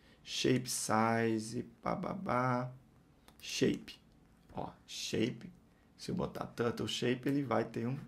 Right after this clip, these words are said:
alguma coisa lá. Vamos testar. Então, ó, T ponto shape. Eu vou querer uma turtle, certo?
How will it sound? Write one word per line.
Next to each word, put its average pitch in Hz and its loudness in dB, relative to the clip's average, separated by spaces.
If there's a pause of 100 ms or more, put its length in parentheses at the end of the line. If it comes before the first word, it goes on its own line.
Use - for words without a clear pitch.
(160)
alguma 120 -4
coisa 135 -4
lá. 131 -4
Vamos 120 -6
testar. 113 -8 (3500)
Então, 98 -2
ó, - -20
T 113 6 (120)
ponto 107 0
shape. - 0 (2000)
Eu - -6
vou 107 0
querer 107 4
uma 110 -2 (1600)
turtle, - -2 (960)
certo? 151 -2